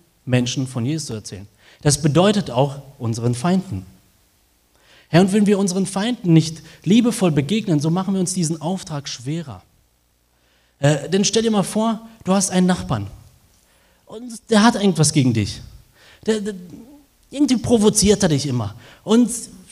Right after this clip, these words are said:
redet schlecht über dich und ja, tut einfach nur das, was,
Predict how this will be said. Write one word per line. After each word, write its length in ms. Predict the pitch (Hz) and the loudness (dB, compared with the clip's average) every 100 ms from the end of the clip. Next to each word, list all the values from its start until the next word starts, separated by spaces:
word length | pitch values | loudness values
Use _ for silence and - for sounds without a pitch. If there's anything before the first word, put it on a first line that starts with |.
| - 180 208 | -20 -14 0
redet 280 | 269 269 240 | 2 4 2
schlecht 280 | 208 180 190 | 2 0 2
über 160 | 156 | 2
dich 180 | 147 143 | 0 -2
und 280 | 220 214 190 - _ _ - - _ _ 339 | -6 -8 -12 -20 _ _ -20 -20 _ _ -2
ja, 400 | 240 185 135 170 | 0 0 -4 -4
tut 220 | 262 240 | -2 0
einfach 240 | 233 226 | 0 2
nur 140 | 226 220 | 2 2
das, 260 | 233 220 | 0 -4
was, 220 | 220 - | -6 -8